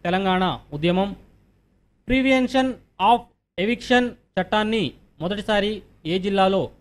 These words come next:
ప్రయోగాత్మకంగా అమలు చేశారు? ఖమ్మం జిల్లాలో. జస్టిస్ కైలాష్నాథ్ కమిటీని ఏ సంవత్సరంలో ఏర్పాటు చేశారు? పంతొమ్మిది వందల అరవై తొమ్మిది మార్చ్ ఇరవై ఎనిమిదిన. ఎంతమంది ఆంధ్ర ఉద్యోగులు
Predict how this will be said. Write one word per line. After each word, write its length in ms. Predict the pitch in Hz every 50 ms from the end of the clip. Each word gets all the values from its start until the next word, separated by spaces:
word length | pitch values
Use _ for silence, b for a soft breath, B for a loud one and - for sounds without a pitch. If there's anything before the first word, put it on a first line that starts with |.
| _ _ _
ప్రయోగాత్మకంగా 960 | - 175 190 208 214 208 202 190 190 - 185 170 180 190 196 202 202 202 196 - - _
అమలు 300 | 147 156 180 196 185 202
చేశారు? 460 | 185 175 - 190 175 175 180 196 202 196 - - _ _ _ _
ఖమ్మం 240 | 160 160 190 196 196
జిల్లాలో. 540 | 180 185 175 170 170 170 170 180 190 196 190 - - - - - _ _ _ _ _ _ _ _ -
జస్టిస్ 540 | 127 127 147 220 240 233 233 - 269 269 254
కైలాష్నాథ్ 840 | - _ _ _ _ 196 202 214 226 240 220 233 - 233 233 226 226 - _ -
కమిటీని 460 | 196 202 208 202 220 220 220 208 147 - - - -
ఏ 100 | 160 196
సంవత్సరంలో 640 | 202 208 214 202 185 190 190 196 196 202 214 208 202 - - - 151
ఏర్పాటు 400 | 156 175 175 190 185 180 170 180
చేశారు? 440 | 175 170 - 180 170 185 196 202 196 - - _ _ _ -
పంతొమ్మిది 280 | 175 190 202 208 208 208
వందల 180 | 202 196 185 175
అరవై 220 | 170 185 190 190
తొమ్మిది 420 | 185 185 185 180 185 196 202 196 - - _ _ _ -
మార్చ్ 360 | 147 175 180 180 - - - -
ఇరవై 240 | 135 147 165 175 185
ఎనిమిదిన. 440 | 185 180 180 180 175 175 185 190 190 - - _ _ _ _ _ _ _ _ _ _ _ _ -
ఎంతమంది 720 | 151 196 226 240 226 269 254 247 247 247 240 247 170 - - _ _ _ -
ఆంధ్ర 260 | 180 214 240 247 247
ఉద్యోగులు 640 | 240 220 214 190 185 214 208 202 214 214 233 233 220